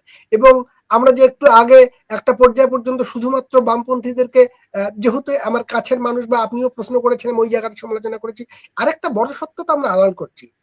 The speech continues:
সেটা হচ্ছে যে আওয়ামী লীগ যে বিশাল রাজনৈতিক দল,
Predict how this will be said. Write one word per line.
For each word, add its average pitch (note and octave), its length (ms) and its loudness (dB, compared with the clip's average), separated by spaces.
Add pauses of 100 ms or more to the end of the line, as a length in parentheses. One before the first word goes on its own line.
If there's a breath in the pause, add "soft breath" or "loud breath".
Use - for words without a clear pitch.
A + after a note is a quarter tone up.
(200)
সেটা B3+ 180 -6
হচ্ছে D4 160 -4
যে C#4 160 -2
আওয়ামী C4+ 360 2
লীগ E4 240 -2
যে D#4+ 60 -6
বিশাল B3 400 -2
রাজনৈতিক G#3 600 -6
দল, D3 180 -10